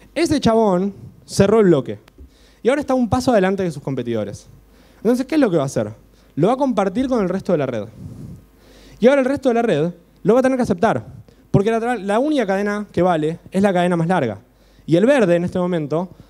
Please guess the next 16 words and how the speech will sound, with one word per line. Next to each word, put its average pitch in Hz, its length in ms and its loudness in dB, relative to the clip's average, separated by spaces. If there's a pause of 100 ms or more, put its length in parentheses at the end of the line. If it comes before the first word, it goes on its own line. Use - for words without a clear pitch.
(180)
tiene 262 160 4
una 233 120 2
cadena 220 200 0
más 202 100 -2
larga 226 180 0
que 147 80 0
el 123 60 -4
resto. 113 300 -10 (340)
Entonces, 202 460 -2 (300)
si - 180 0
los 196 120 4
demás 285 220 0
no 285 80 2
aceptan 220 320 0
el 196 40 4
bloque, 151 340 2